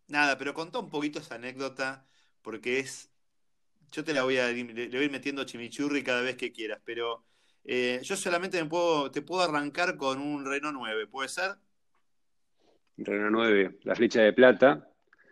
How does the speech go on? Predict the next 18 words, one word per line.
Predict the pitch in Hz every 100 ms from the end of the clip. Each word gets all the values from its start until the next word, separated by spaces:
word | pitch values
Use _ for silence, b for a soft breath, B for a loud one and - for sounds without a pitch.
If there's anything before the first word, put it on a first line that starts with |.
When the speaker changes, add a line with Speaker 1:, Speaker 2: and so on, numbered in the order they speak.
| b b b b _ _ _ -
Speaker 2:
Pusimos, | 107 - 113 113 107 101 - - - -
habíamos | 107 113 113 -
terminado | 101 113 123
el | 117
colegio, | 113 127 - 113 110
lo | 107
habías | 113 110
terminado | 104 110 113
vos, | 113 113 101
yo |
estaba | 98 107
un | 98
poco | 110 104
más | 104
desprolijo | 104 - 104 110 -
en | 107
aquel | 95 101
entonces. | 101 98 107 104 - 147